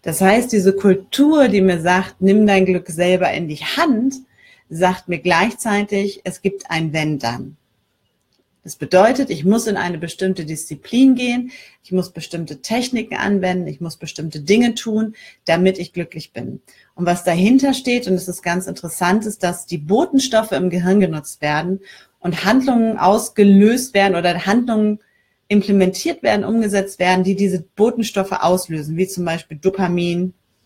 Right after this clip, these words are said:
oder wie Adrenalin, die dazu führen, dass ich ein High bekomme, wirklich ein physisches High bekomme und dann denke, „Tschakka, yay, das ist super, jetzt geht's mir gut.“ Das funktioniert auch für eine gewisse Zeit.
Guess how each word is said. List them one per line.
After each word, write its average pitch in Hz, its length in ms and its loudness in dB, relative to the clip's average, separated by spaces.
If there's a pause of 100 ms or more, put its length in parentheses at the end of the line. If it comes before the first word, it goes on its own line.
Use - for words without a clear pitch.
(440)
oder 180 260 2
wie - 180 0
Adrenalin, 180 760 2 (360)
die 185 80 0
dazu 220 360 2
führen, 214 260 0
dass 190 120 0
ich - 200 -8
ein 156 120 -4
High 247 440 0
bekomme, 185 500 -2
wirklich 185 220 -6
ein 151 100 -8
physisches 262 720 -6
High 220 240 2
bekomme 214 520 -2 (320)
und 185 180 2
dann 190 200 6
denke, 190 280 2
„Tschakka, 254 480 -2
yay, 190 520 2
das 180 200 -6
ist 165 160 -14
super, 202 240 -4
jetzt 160 300 -4
geht's 170 240 -14
mir 165 100 -10
gut.“ 151 380 -14 (960)
Das 180 200 -2
funktioniert 202 920 2
auch 320 320 2
für - 160 -6
eine 233 160 0
gewisse 208 460 -4
Zeit. - 800 -6